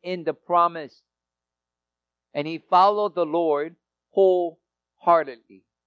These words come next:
The phrase you will see in this text, uh, three times repeated same time, verse eight, verse nine, verse fourteen, the same phrase, "Caleb wholly followed the Lord." That is the phrase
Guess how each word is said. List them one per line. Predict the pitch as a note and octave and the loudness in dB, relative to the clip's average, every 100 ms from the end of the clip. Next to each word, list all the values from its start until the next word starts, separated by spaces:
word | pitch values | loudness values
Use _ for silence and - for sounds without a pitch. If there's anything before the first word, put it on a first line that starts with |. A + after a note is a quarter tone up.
| _ _ _ _ _ _ | _ _ _ _ _ _
The | D3+ | -6
phrase | - G3+ A3+ G#3+ F3 | -2 2 4 4 0
you | F#3 | -6
will | F3 D#3 | -6 -6
see | - - F#3+ F3 | -10 -14 -12 -10
in | E3+ D#3+ | -10 -8
this | D3+ - _ _ | -10 -12 _ _
text, | E3+ D#3 - _ _ _ _ _ - | 0 0 -4 _ _ _ _ _ -10
uh, | D3 D3 | -10 -10
three | - E3+ G#3 | -10 -10 -8
times | - F3+ D#3+ C3+ | -2 -2 -2 -6
repeated | D#3+ - G3 G3 F3 | -12 -10 -8 -6 -6
same | - - F#3+ F#3+ G3+ D#3+ B2+ _ _ E3+ | -10 -6 -4 -4 -6 -14 -20 _ _ -2
time, | F3 F3+ D3+ - _ _ - _ | 0 2 0 -8 _ _ -20 _
verse | D3 D3 - E3 | -2 -2 -4 -4
eight, | G3 G#3 G3 D3+ | -2 -2 -6 -8
verse | D3 - | -8 -6
nine, | D#3 F3 F#3+ F3+ | -2 -2 -2 -6
verse | D#3+ D3 - | -8 -8 -6
fourteen, | F3 E3 - G3 E3 B2+ A#2+ _ | -6 -6 -12 -14 -14 -18 _ _
the | D3 | -14
same | - G3+ G3 | -8 -8 -8
phrase, | - F#3 D3+ A#2+ _ _ _ | -6 -4 -4 -12 _ _ _
"Caleb | - G#3 G#3 G3+ F#3+ G3 _ _ _ _ | 0 0 2 0 0 -2 _ _ _ _
wholly | - A3 G#3+ F#3+ D3+ A2+ _ _ - | 4 6 6 2 -8 -18 _ _ 0
followed | D#3+ D#3 C#3+ | 2 2 -2
the | C#3 | -6
Lord." | A#2+ G#2+ G2+ _ _ _ _ _ _ | -8 -12 -18 _ _ _ _ _ _
That | - G#3+ A#3 | 6 6 6
is | A3 | 0
the | - | -2
phrase | F3+ D#3+ D#3+ C3+ A#2+ G#2 | -8 -4 -2 -2 -6 -18